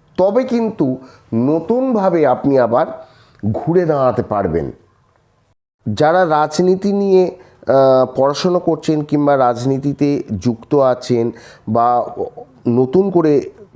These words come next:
যুক্ত হতে চাইছেন, এই রাহুর প্রভাবের ফলে আপনাকে কিন্তু সামাজিক পরিচিতি বাড়িয়ে তুলবে। আপনি বেশ প্রভাবশালী ব্যক্তিদের সাথে মেলামেশাও করবেন।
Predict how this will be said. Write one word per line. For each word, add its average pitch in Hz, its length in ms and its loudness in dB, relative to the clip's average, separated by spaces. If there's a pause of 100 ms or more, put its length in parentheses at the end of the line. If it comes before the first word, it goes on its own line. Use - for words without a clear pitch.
(100)
যুক্ত 127 260 -2
হতে 110 340 -2
চাইছেন, 95 480 -2 (1300)
এই 175 240 4
রাহুর 160 500 0
প্রভাবের 160 540 0
ফলে 87 360 -4 (400)
আপনাকে 156 540 -2
কিন্তু 156 440 -2
সামাজিক 139 640 -2 (160)
পরিচিতি 135 640 -2 (320)
বাড়িয়ে 110 480 -2
তুলবে। 76 420 -2 (640)
আপনি 175 260 0
বেশ 220 360 2 (280)
প্রভাবশালী 196 720 0
ব্যক্তিদের 156 640 -2
সাথে 143 420 -2 (380)
মেলামেশাও 143 720 2
করবেন। 85 460 -2